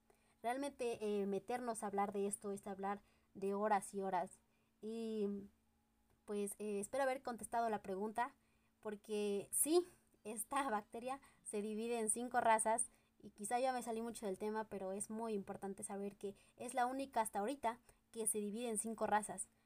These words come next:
pero no pierdan de vista que otra bacteria después pueda subdividirse en estas razas, ¿ok? Así que, eh, vamos a ir cerrando esto porque ya me tardé lo suficiente. Entonces, eh, para finalizar, eh, nos vamos, estamos preguntando cómo es posible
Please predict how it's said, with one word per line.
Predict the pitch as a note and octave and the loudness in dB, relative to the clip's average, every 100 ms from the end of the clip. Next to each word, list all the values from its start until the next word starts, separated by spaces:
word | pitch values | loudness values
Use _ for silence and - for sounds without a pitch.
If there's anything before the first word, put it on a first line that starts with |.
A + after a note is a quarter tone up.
| _ | _
pero | - G#3+ G#3+ | -4 0 2
no | A#3+ | 0
pierdan | B3 B3 B3+ A#3 | -2 -2 0 0
de | |
vista | G#3 G#3 - A3+ | 0 0 -2 -4
que | - G3 - | -4 -10 -6
otra | B3 B3 A3+ | -6 0 2
bacteria | G#3 G#3 G#3+ G3+ | 2 -2 -10 -10
después | G3+ - G#3 G#3 - _ | -10 -12 -12 -12 -18 _
pueda | - A3+ A#3 | -4 0 0
subdividirse | A3 G3+ G3 G3+ A#3+ A#3 | -2 -6 -6 -4 -4 -2
en | G3+ | -4
estas | - F#3+ | -4 -6
razas, | F3 - - - | -6 -10 -20 -20
¿ok? | G#3 - E4+ F4 _ _ _ - - _ - | -18 -6 -6 -6 _ _ _ -20 -20 _ -10
Así | G#3+ C4 | -8 -6
que, | D4 D4 A#3+ | 0 0 2
eh, | A3 G#3 G3+ | 2 2 2
vamos | G3+ B3 C4+ C4+ | 2 0 -2 -2
a | |
ir | C4 | -2
cerrando | A#3+ A3+ A#3 A3+ | 4 4 4 2
esto | A3+ - A#3+ | 2 0 -4
porque | G3+ G3+ F#3+ | -6 -8 -6
ya | G3 | -4
me | G#3+ | -6
tardé | G#3+ G3 G3+ | -6 -8 -6
lo | G#3+ | -6
suficiente. | G#3+ G#3 G#3 - A#3 A3+ G#3+ B3+ _ _ _ _ _ _ - | -8 -10 -14 -12 -12 -10 -10 -12 _ _ _ _ _ _ -10
Entonces, | G#3+ G#3+ B3+ A#3+ C4 - - | -10 -6 -6 -2 0 0 0
eh, | A3 G3+ | -2 0
para | G3+ G#3+ G3+ | 2 2 2
finalizar, | G#3+ G#3+ G3 - B3 B3+ - | 0 0 0 4 6 6 4
eh, | G#3+ | 0
nos | G#3 G3 | 0 0
vamos, | B3 D4 | 0 0
estamos | - B3+ C#4+ | 0 -2 -2
preguntando | - G#3 G3 A3+ B3 C4 | -4 -4 -2 -2 -2 -2
cómo | C4 B3 | -2 -6
es | B3+ | -6
posible | G#3+ - B3 A#3+ A3+ | -8 -6 -4 -2 -2